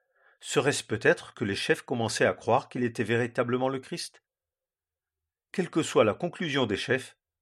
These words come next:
les Juifs disent simplement : « Nous connaissons celui-ci et nous savons d'où il est. » Ils le considéraient seulement comme un Galiléen de la ville méprisée de Nazareth,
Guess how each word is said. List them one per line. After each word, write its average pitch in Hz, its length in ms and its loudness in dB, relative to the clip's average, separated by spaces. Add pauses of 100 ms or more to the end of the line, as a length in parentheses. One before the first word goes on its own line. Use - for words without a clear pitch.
(140)
les 123 140 -2
Juifs 127 360 -2
disent 117 280 -2
simplement : « 120 640 -4 (560)
Nous 123 120 -2
connaissons 139 480 2
celui-ci - 600 -6 (180)
et 131 80 -4
nous 123 100 -2
savons 135 320 2
d'où 123 180 -2
il 92 160 -4
est. » 87 200 -10 (1400)
Ils 170 200 -2
le 131 120 4
considéraient 127 640 2
seulement 175 420 -2
comme 104 220 -4
un 95 100 -4
Galiléen 131 720 2 (320)
de 123 160 2
la 120 120 6
ville 113 240 0
méprisée 147 500 0
de 127 100 0
Nazareth, 98 720 -2